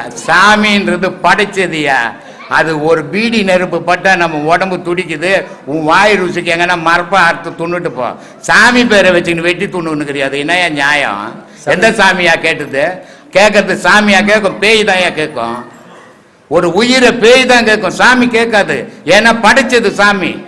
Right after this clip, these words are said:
Speaker 1: அது வந்து தன்னை அழிக்க நினைக்காது. இந்த மாதிரி உங்க வாய் ருசிக்கு வெட்டி துண்ணுக்கிட்டு சாமி மேல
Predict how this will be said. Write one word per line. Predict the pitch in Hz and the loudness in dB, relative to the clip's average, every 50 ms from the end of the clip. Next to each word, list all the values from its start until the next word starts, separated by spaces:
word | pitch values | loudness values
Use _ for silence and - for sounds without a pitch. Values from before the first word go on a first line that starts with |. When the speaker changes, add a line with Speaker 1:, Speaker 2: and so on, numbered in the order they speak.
| - - - | -20 -6 -2
Speaker 1:
அது | 156 196 214 226 | 0 2 4 4
வந்து | 233 247 240 240 | 4 4 2 2
தன்னை | 226 220 214 208 196 | 2 2 2 4 4
அழிக்க | 190 220 247 240 240 220 208 | 4 2 2 0 0 -2 0
நினைக்காது. | 190 190 202 202 165 175 165 147 120 110 90 - - - - _ _ _ _ _ _ _ _ _ _ _ _ _ _ _ _ _ _ _ _ _ _ | 0 0 0 -2 -2 -2 -2 -2 -4 -8 -14 -16 -20 -20 -20 _ _ _ _ _ _ _ _ _ _ _ _ _ _ _ _ _ _ _ _ _ _
இந்த | - 147 180 196 208 202 196 | -6 -4 0 2 2 2 4
மாதிரி | 196 208 226 254 254 | 4 4 4 4 4
உங்க | 247 226 214 226 220 220 | 4 2 0 0 0 2
வாய் | 196 175 180 220 262 254 | 2 4 4 4 4 4
ருசிக்கு | 254 240 233 226 226 220 208 | 2 2 0 -2 -2 -2 0
வெட்டி | 202 208 214 208 233 | 0 0 0 -2 -2
துண்ணுக்கிட்டு | 226 220 214 226 220 208 208 208 214 233 247 240 | -2 -2 -2 0 0 0 0 2 2 2 2 2
சாமி | - 208 202 233 254 254 247 233 | 0 2 2 4 4 2 2 0
மேல | 214 214 208 208 196 | 2 2 2 2 2